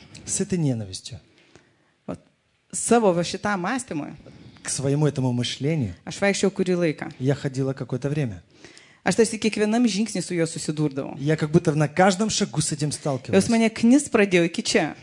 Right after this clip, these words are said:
Speaker 1: Оно меня доканывать начало до сюда.
Speaker 2: Aš sakiau: "Dieve, nu kažką padaryk."
Speaker 1: Я сказал: "Бог, ну ж сделай что-то."
Speaker 2: Ir Dievas padarė.
Speaker 1: И Бог сделал.
Speaker 2: Jis man davė treniruoklį.
Speaker 1: Он дал мне тренажёр.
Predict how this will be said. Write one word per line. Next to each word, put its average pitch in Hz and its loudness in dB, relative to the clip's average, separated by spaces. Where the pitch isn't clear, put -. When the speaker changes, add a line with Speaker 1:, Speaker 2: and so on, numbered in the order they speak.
Speaker 1:
Оно 151 2
меня 165 2
доканывать 156 2
начало 120 -4
до 120 -2
сюда. 107 -4
Speaker 2:
Aš 196 -2
sakiau: 208 0
"Dieve, 208 2
nu 180 -2
kažką 220 -2
padaryk." 196 -2
Speaker 1:
Я 131 -2
сказал: 139 -2
"Бог, 139 6
ну 123 -4
ж 110 -8
сделай 165 -4
что-то." 117 -6
Speaker 2:
Ir 311 2
Dievas 320 -4
padarė. 277 -6
Speaker 1:
И 113 -6
Бог 104 -4
сделал. 135 -10
Speaker 2:
Jis 240 -4
man 233 -2
davė 214 0
treniruoklį. 196 -4
Speaker 1:
Он 151 4
дал 131 2
мне 135 2
тренажёр. 151 4